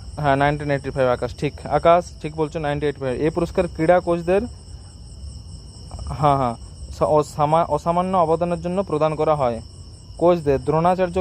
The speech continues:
কে ছিল? পাঞ্চালী কার নাম ছিল? বলতে পারলে না তোমরা, কেউ কমেন্ট করনি। পাঞ্চালী আর এক চ্যানেল সুমিত্রা, মিউজিক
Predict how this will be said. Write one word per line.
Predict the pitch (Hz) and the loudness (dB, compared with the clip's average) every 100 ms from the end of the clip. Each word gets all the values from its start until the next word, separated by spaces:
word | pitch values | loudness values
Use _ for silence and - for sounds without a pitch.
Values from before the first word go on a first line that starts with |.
| 180 | 0
কে | 196 | -2
ছিল? | - 143 120 - - - - - - - | 0 -4 -4 -8 -14 -14 -16 -18 -18 2
পাঞ্চালী | 147 160 190 190 | 4 6 4 4
কার | 185 180 | 4 4
নাম | 180 180 175 | 4 -2 -2
ছিল? | 160 135 139 | -2 -2 -2
বলতে | 156 165 | -4 -2
পারলে | 165 160 | -4 -2
না | 160 | -6
তোমরা, | 135 123 117 - - - | -6 -6 -6 -8 -16 2
কেউ | 170 | 2
কমেন্ট | 165 165 165 | 4 2 2
করনি। | 160 135 123 - - - - - - | 0 -2 -6 -10 -14 -14 -16 -16 2
পাঞ্চালী | 147 147 175 175 | 2 4 4 6
আর | 170 170 | 6 6
এক | 175 | 0
চ্যানেল | 175 175 | -4 -4
সুমিত্রা, | 180 - 165 170 - 147 127 - - - - - - - | -4 -6 -4 -4 -6 -2 -2 -4 -14 -18 -20 -16 -14 -10
মিউজিক | 139 147 156 | -4 -2 -2